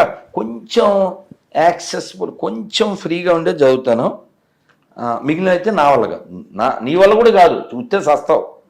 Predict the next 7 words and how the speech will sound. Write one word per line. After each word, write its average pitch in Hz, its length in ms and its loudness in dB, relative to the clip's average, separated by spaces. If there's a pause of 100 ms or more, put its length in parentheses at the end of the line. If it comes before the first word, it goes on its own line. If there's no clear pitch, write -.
(340)
చదవలేవు, 123 720 2
చదవలేవు. 127 560 0
చూడు, - 520 -2 (1080)
హెచ్కేఎల్ 254 640 0
ఫోర్ 226 320 4
పాయింట్ 220 280 4
ట్వెల్వ్, - 260 4